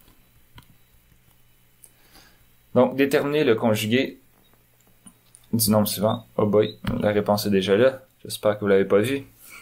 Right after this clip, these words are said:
Donc, en fait, il faut voir que tout ce, le premier terme ici, c'est le A. Ce deuxième terme-là, c'est le B.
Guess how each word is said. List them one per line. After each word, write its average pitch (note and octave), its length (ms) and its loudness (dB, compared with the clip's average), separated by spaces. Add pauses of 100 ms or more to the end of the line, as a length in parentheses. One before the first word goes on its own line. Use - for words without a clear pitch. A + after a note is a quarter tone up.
(760)
Donc, B2 280 4
en A#2+ 140 4
fait, D3+ 400 2 (120)
il A#2 80 0
faut A#2 160 0
voir B2 280 6
que A2+ 200 2
tout C3 400 -6
ce, G#2+ 720 4 (520)
le G#2 180 2
premier G#2 340 0
terme A2+ 240 2
ici, - 420 -4 (300)
c'est - 280 -2
le G2 280 2
A. C3 320 2 (480)
Ce - 180 -6
deuxième A2+ 420 2
terme-là, A2 420 2
c'est A2 200 0
le G2 160 2
B. G#2+ 320 0